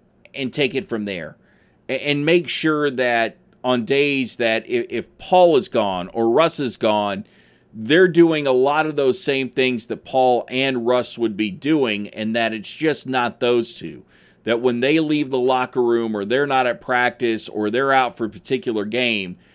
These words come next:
that that chemistry stays intact. That's why Dennis Schroeder is so important coming off the bench. That's why Dennis Schroeder was so important when Russell Westbrook was gone.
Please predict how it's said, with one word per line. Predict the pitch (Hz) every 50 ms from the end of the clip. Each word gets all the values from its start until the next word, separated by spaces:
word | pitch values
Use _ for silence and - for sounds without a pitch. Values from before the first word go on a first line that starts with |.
| _ _ _ -
that | 113 107 -
that | 127 120 - -
chemistry | - 156 156 156 147 127 - - - 127 120 104
stays | - - 131 120 120 117 104 92
intact. | 101 98 90 - - 160 151 123 107 - _ _ _ _ _ _ _ _ -
That's | 127 127 123 -
why | 135 139 131
Dennis | 117 147 147 143 123
Schroeder | - - - 151 151 147 127 120 110 104
is | 98 -
so | - - 123 110 107
important | 98 90 - - 110 101 87 - 73 82 - _ _ _ _ _ _ _ -
coming | - 143 139 139 139 131
off | 131 127 127 123 -
the | 131
bench. | 117 110 127 120 110 95 87
That's | 117 110 - -
why | 147 135
Dennis | 131 135 170 165 147 -
Schroeder | - - 175 202 185 175
was | 156 139 123 -
so | - 175 160 147
important | 135 120 - - 156 147 135 135 139
when | 135 127 127
Russell | 143 143 127 - 135 120 117
Westbrook | 123 156 175 170 - - 139 131 117 -
was | 113 107 98
gone. | - - 156 185 180 151 135 123 117 107 107